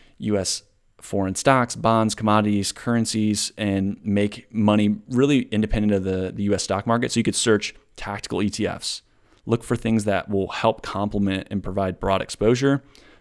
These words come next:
I've talked about it individually with a lot of people, but manage futures. So just being able to own things that make money going long or short. So if something goes up in value, makes money. If it goes down in value, they can make money there.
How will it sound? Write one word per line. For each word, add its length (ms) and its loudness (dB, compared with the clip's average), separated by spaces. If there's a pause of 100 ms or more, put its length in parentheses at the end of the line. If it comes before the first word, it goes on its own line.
I've 160 -10
talked 260 -2
about 200 4
it 100 -6
individually 420 2
with 100 2
a 40 -2
lot 100 0
of 60 -2
people, 260 -2
but 140 -6
manage 320 0
futures. 600 -2 (500)
So 200 2
just 180 -2
being 120 0
able 120 2
to 160 -8
own 220 0
things 180 0
that 100 -8
make 160 -2
money 300 0
going 240 -4
long 480 -2
or 220 2
short. 360 2
So 100 -4
if 100 -4
something 240 -2
goes 200 -4
up 140 -4
in 80 0
value, 380 2
makes 280 -4
money. 200 0
If 80 -8
it 40 -6
goes 160 -4
down 240 -2
in 100 2
value, 200 2
they 100 -2
can 80 -4
make 120 -4
money 180 -2
there. 320 2